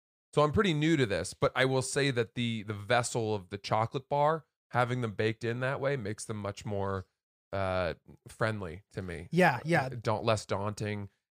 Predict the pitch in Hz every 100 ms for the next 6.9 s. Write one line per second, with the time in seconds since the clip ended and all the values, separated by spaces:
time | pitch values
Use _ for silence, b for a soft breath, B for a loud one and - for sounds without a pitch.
0 | _ 104 101 98 92 90 - - 135 -
1 | 139 117 - 123 110 110 101 - - 110
2 | 107 85 90 - 101 101 98 95 - 92
3 | 92 87 73 _ - 101 98 98 95 92
4 | - 82 87 - 64 69 73 - - 160
5 | 151 - _ - 107 104 101 196 226 220
6 | 269 208 208 208 208 202 190 196 196